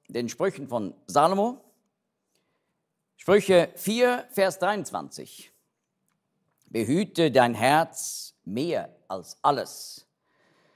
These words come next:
was zu bewahren ist, denn von ihm aus sind die Ausgänge des Lebens." Das Herz ist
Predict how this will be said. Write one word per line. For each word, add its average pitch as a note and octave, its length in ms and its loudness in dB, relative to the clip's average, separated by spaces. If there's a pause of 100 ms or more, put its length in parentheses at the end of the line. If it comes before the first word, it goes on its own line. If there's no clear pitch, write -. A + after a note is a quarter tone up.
(120)
was C3 160 2
zu D#3 100 0
bewahren B2+ 380 6
ist, - 500 -14 (560)
denn D3 320 2
von - 300 -2
ihm A#3+ 300 -4
aus E3+ 480 0 (120)
sind D#3+ 360 -6
die D3+ 180 -6
Ausgänge D#3+ 640 0
des B2+ 200 -4
Lebens." B2+ 720 -6 (1900)
Das C3+ 200 2
Herz G#3 600 0
ist - 280 -2